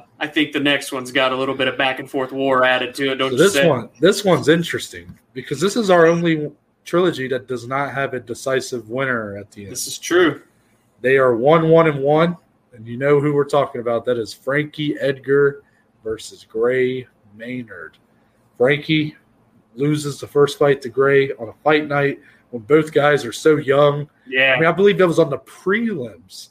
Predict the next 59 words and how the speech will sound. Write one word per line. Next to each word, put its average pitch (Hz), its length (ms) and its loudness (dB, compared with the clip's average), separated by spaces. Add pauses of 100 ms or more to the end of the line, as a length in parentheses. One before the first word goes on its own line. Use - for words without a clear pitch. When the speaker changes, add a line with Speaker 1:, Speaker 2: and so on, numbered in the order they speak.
(100)
Speaker 2:
of 139 240 -2
the 120 120 -4
fight 147 360 0
night. 95 260 -16 (200)
Speaker 1:
Crazy. 143 260 0
Speaker 2:
Just 127 120 0
showing 147 480 4
just - 280 -6
how 131 340 -2 (540)
young 135 340 -6
they 139 120 -2
were 135 160 -2
at 139 60 -10
the 131 80 -12
time. 139 380 -6 (200)
Then 165 200 2
their, 156 240 0 (260)
the 135 80 -10
next 147 300 -4
two 143 140 -8
fights 139 280 0
are 123 60 -2
both 135 280 -4
for 139 100 -2
the 123 60 -4
belt. 135 440 -2 (220)
U 175 180 2
F 175 80 -2
C 151 160 -2
one 147 220 -4
twenty-five, 135 600 -2
one 151 120 -4
of 147 60 -6
the 139 60 0
best 135 280 -2
fights 135 240 -2
of 120 80 -10
all 127 160 2
time. 131 420 -8 (220)
Speaker 1:
One, 139 180 0
Speaker 2:
You 127 120 -4
Speaker 1:
was 147 100 6
Speaker 2:
guys 247 80 4
Speaker 1:
that - 80 0
on 220 160 4
Speaker 2:
probably 170 220 2
Speaker 1:
the 208 60 0
list? 226 200 -6
I 185 60 4
don't 202 160 2
remember, 151 680 0
but, 151 240 0
Speaker 2:
Yeah, 147 140 2
Speaker 1:
uh, 123 120 -12
wow, 160 280 0
what 147 120 2
a - 40 2
Speaker 2:
that's 127 120 -8
Speaker 1:
fight. - 220 -18